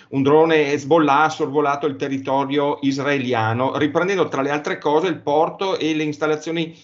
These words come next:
militari di Haifa. Ecco, per poi rientrare in Libano senza essere,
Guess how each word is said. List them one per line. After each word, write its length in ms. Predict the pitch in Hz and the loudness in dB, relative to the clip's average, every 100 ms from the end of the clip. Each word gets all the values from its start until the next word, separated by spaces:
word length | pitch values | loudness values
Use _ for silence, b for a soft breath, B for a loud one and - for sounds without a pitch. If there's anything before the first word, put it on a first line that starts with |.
| B B | B B
militari 640 | 143 175 - 131 147 139 | -2 -2 2 2 4 2
di 160 | 131 135 | 0 0
Haifa. 880 | 113 117 117 113 113 123 117 113 - | 2 0 0 -4 -6 -4 -4 -8 -16
Ecco, 320 | - 127 127 123 | -6 -6 -4 -6
per 160 | 139 | -2
poi 160 | 165 165 147 | 0 0 0
rientrare 500 | 165 175 175 175 160 | -2 -4 0 0 0
in 80 | |
Libano 320 | 165 180 196 190 | -2 -4 -4 -6
senza 380 | - 165 165 | -8 -8 -6
essere, 400 | 135 135 160 151 | -6 -6 -6 -8